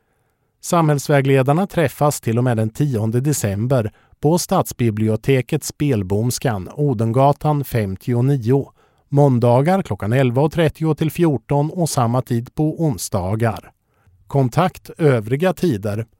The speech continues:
samhallsvagledning punkt city snabel A stockholm punkt se, telefon noll åtta, femhundraåtta, noll nio, noll trettiofyra.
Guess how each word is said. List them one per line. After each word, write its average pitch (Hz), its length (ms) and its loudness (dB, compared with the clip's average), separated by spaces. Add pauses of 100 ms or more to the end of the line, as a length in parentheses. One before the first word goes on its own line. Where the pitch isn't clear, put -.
(180)
samhallsvagledning 123 2250 0
punkt 123 400 -2
city 117 600 -4 (240)
snabel 135 440 2
A 135 120 2
stockholm 117 600 -2
punkt 113 400 0
se, 120 380 -8 (360)
telefon 143 680 2
noll 107 220 2
åtta, 135 520 0 (360)
femhundraåtta, 165 1160 2
noll 135 380 4
nio, 113 600 0 (200)
noll 104 320 0
trettiofyra. 117 1000 0